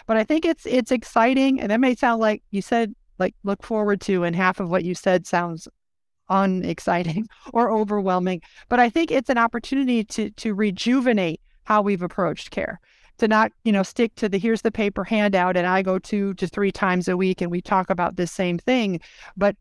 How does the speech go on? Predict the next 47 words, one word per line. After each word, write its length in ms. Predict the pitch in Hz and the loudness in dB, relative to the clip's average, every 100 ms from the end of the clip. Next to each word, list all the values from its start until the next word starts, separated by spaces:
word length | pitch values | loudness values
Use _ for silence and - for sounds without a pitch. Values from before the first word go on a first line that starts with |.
| - | -10
how 260 | - 233 | -2 0
can 160 | 240 254 | 2 2
I 120 | 214 | 2
approach 480 | 208 196 208 202 - | 2 0 -4 -4 -4
this 200 | 196 180 | -4 -4
differently 800 | 165 185 - 247 269 269 285 294 - | -4 -2 0 -2 0 2 2 0 -2
and 100 | 185 | -2
engage 560 | 185 175 190 214 190 190 | -2 -2 0 0 -2 -6
you 160 | 180 | -6
differently? 680 | - 185 - 285 311 339 370 _ _ - - | -2 -2 0 0 0 0 -2 _ _ -20 -2
Um, 280 | 202 202 208 | 2 2 2
and 100 | 226 | 2
I 100 | 262 | 2
think 200 | 330 285 | 2 2
that 140 | 262 - _ _ | 2 0 _ _
is 140 | 226 262 | -4 -2
exciting 480 | 240 285 302 320 | 0 2 4 2
to 120 | 220 214 | 0 -2
clinicians, 540 | 208 185 160 190 180 | -2 -2 -2 -6 -4
more 300 | 202 254 285 | 0 2 0
so 320 | - 247 240 | 2 0 2
than, 320 | 233 214 208 - _ - | 2 2 2 -4 _ -4
"We're 100 | 226 | 0
gonna 200 | 233 196 | 2 2
make 240 | 185 175 | 0 0
a 60 | 185 | -2
new 140 | 180 | -2
C 180 | 175 190 | -2 0
H 260 | 185 190 226 | 0 0 2
F 200 | 233 - | 2 2
protocol. 640 | 185 170 175 175 170 165 | 0 0 0 0 0 0
Now 140 | 165 170 | -2 0
we 100 | 180 | 0
have 120 | 180 | -2
to 60 | 196 | -4
go 160 | 170 | -2
to 100 | 180 | -4
four 300 | 185 - 170 | -4 -4 -2
meetings 480 | 190 220 190 165 175 | 0 0 0 -2 -4
and 140 | 180 170 | -6 -4
we 100 | 165 | -2
have 160 | 160 | -4
to 80 | - | -6
stare 340 | - 269 269 | -2 2 4
at 120 | 180 180 | 2 0
this 240 | 185 - | -4 0
list. 400 | 254 220 - - | 0 0 -2 -18